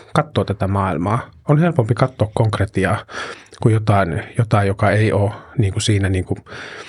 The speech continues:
suoraan nähtävissä. Tai itse asiassa se on, mutta sit pitää vähän niin kuin miettiä. Numerot tulee pi-,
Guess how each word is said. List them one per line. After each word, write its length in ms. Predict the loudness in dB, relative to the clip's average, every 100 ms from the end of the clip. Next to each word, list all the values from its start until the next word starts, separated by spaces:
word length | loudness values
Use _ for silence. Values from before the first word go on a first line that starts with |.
| -20 _ _ _ _ -12
suoraan 500 | 2 4 4 4 4
nähtävissä. 500 | 2 2 0 0 -2
Tai 180 | 2 2
itse 160 | 2 0
asiassa 180 | 0
se 100 | -2 2
on, 340 | 4 4 0 -6 _ _ _
mutta 220 | 0 2 -2
sit 140 | 0 -2
pitää 220 | 2 2
vähän 160 | 2 2
niin 80 | 2
kuin 160 | -2 2
miettiä. 540 | 2 2 -4 -10 -10 -10 -12 _ -20 -20 -20 -20 -4 4
Numerot 340 | 4 4 2
tulee 240 | 2 4 4
pi-, 180 | 2